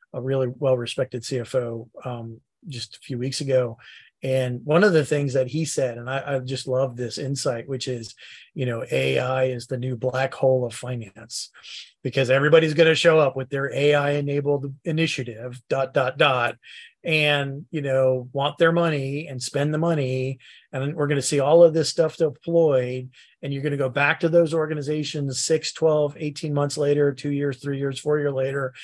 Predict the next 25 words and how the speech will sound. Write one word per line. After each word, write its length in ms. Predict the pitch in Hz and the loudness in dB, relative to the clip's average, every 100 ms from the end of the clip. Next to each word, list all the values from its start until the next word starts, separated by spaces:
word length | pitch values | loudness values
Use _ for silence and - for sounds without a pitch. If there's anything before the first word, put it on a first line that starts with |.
| - - | -20 -8
and 120 | 143 | -2
go, 160 | 139 135 | 2 4
'What 240 | 123 170 | 6 6
is 160 | 180 131 | 6 2
different?'" 400 | 143 127 117 - _ _ _ _ _ _ | 0 0 -4 -16 _ _ _ _ _ _
Nothing. 320 | 135 117 - - _ _ _ _ _ _ _ _ _ _ | -6 -6 -8 -20 _ _ _ _ _ _ _ _ _ _
Nothing. 360 | - 147 - - _ _ _ - | 0 0 0 -12 _ _ _ -6
Because 200 | 139 147 | 2 2
they 80 | 180 | 4
didn't 200 | 202 214 | 2 0
know 180 | 208 220 | 0 2
what 280 | 185 180 - | 4 2 2
they 120 | 165 | 2
wanted. 440 | 160 196 277 - - - | 2 -2 -4 -8 -12 -10
They 100 | 139 | -6
didn't 260 | 180 175 | -4 -2
know 140 | 165 175 | 2 4
what 140 | 165 | 4
outcome 400 | 147 165 - 127 | 2 -2 -6 -10
they 100 | 117 | -10
wanted. 460 | 139 135 156 175 160 | -12 -12 -12 -12 -8
They 120 | 147 | -6
didn't 320 | 151 165 156 | -4 -6 -6
understand 1080 | - 156 147 - 139 143 147 143 131 123 110 _ _ _ _ _ _ | -6 -4 -4 -6 -6 -2 0 0 -2 -6 -12 _ _ _ _ _ _
that 340 | 147 139 135 | 0 2 0